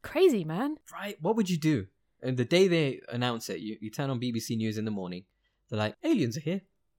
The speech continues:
Speaker 2: What do you do?
Speaker 1: <laughs>
Speaker 2: What do you do?
Speaker 1: I don't
Speaker 2: What's
Speaker 1: know.
Speaker 2: the next step?
Speaker 1: I don't know what an alien looks like.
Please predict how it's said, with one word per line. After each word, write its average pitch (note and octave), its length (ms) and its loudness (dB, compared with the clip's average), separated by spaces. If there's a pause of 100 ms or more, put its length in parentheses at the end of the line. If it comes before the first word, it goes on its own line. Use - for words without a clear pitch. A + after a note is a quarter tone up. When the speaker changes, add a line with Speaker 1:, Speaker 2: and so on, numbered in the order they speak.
(180)
Speaker 2:
What C#4 180 6
do G#4+ 60 4
you F#4 60 6 (520)
do? A3+ 120 4
Speaker 1:
<laughs> - 80 -14 (880)
Speaker 2:
What C#4+ 160 2
do A4 80 2
you F#4+ 80 2
do? F4+ 260 10 (120)
Speaker 1:
I F4+ 40 -6
don't G#4+ 180 2
Speaker 2:
What's F#4+ 140 6
Speaker 1:
know. F#4 80 8
Speaker 2:
the C#4 60 8
next A3+ 160 2
step? C4+ 140 8
Speaker 1:
I G#4+ 40 6
don't G4+ 80 2
know F4+ 100 2
what C#4+ 140 4
an C4+ 60 0
alien E4+ 260 4
looks A3 180 2
like. F3 320 4